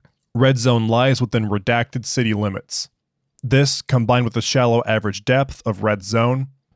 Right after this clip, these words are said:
the heavy shipping traffic in the area, the ongoing tensions between Redacted and Redacted, a nuclear power,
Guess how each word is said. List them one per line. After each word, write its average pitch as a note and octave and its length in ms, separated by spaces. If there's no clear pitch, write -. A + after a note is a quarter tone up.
the B2 140
heavy B2 240
shipping A#2+ 380
traffic A2+ 380
in G#2+ 100
the G#2+ 120
area, C3 500
the C3+ 140
ongoing B2 380
tensions C3 500
between A#2 360
Redacted G#2+ 640
and G2+ 140
Redacted, A2+ 640
a A#2+ 80
nuclear A#2 400
power, C3+ 540